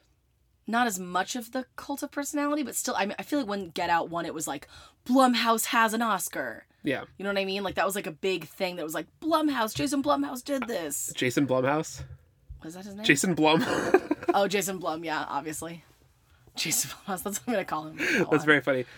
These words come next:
Speaker 2: And I think that some of, I wanna say up front before we talk about anything, whether or not we recommend this movie,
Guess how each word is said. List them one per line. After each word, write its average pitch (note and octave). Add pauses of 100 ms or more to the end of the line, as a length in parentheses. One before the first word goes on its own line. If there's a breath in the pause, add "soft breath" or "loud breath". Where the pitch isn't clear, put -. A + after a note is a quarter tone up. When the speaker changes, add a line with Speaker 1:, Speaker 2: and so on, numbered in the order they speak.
(320 loud breath)
Speaker 2:
And A#3+
I C#4+
think E4+
that D#4+
some A#3
of, A3+ (340)
I F#3
wanna G#3+
say F#3+
up E3
front E3
before D#3+
we D3
talk C#3
about C#3
anything, E3+
whether D3
or C3
not C3+
we C#3
recommend C3+
this B2+
movie, B2+